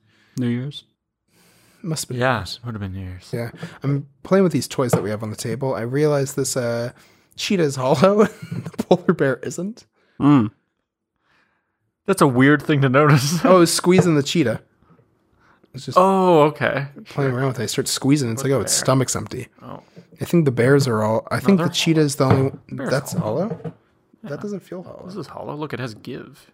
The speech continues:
Speaker 3: It
Speaker 2: Okay.
Speaker 3: wouldn't have give if it wasn't hollow.
Speaker 2: Feel that, that feel how hollow.
Speaker 3: Oh, I mean, that, that's just like rubber.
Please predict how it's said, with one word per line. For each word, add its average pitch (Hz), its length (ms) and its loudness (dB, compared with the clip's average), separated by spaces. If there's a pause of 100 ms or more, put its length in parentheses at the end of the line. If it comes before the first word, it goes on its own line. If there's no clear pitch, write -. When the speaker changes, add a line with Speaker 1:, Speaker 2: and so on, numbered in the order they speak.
(120)
Speaker 3:
It 123 40 -14
Speaker 2:
Okay. 120 60 -14
Speaker 3:
wouldn't 139 180 -6
have 113 140 -10
give 127 200 -10
if 123 80 -18
it - 40 -20
wasn't - 280 -18
hollow. 123 480 -20
Speaker 2:
Feel 127 160 -14
that, 123 180 -10
that - 160 -18
feel 135 180 -14
how 147 100 -12
hollow. 135 220 -6
Speaker 3:
Oh, 113 40 0
I - 20 -2
mean, 101 160 -8
that, 107 200 -2
that's 107 240 -8
just - 180 -20
like - 140 -20
rubber. - 360 -18